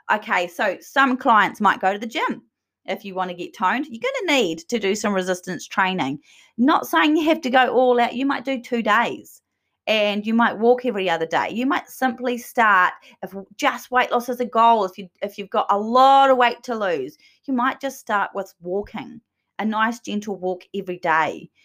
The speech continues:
You might just get moving more. You might get out of your seat a bit more. You might simply follow steps and get a step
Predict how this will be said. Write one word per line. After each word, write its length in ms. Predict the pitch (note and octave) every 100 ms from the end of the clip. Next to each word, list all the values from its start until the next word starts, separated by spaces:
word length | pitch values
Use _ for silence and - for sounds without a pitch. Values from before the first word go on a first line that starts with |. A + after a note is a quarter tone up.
| _ _
You 140 | A3+
might 220 | A3+ A#3+ A#3+
just 220 | A#3+ -
get 240 | B3 -
moving 440 | G#3 G#3+ G#3 G3+ F#3+
more. 240 | F#3+ F#3
You 120 | E3
might 200 | G3+ -
get 180 | - A3+ -
out 180 | G#3+
of 140 | A3 G#3+
your 100 | G#3+
seat 280 | - G3+ -
a 80 | F3
bit 160 | G#3 F#3
more. 560 | F#3 F#3+ F#3+ F3+ D3 A#2+ _ - _
You 120 | A3+
might 280 | A#3 B3 -
simply 360 | - B3+ C4+
follow 320 | B3 B3+ B3 B3
steps 500 | B3 C#4+ F4 - A#3+
and 100 | A#3
get 100 | G#3
a 60 |
step 260 | G#3 -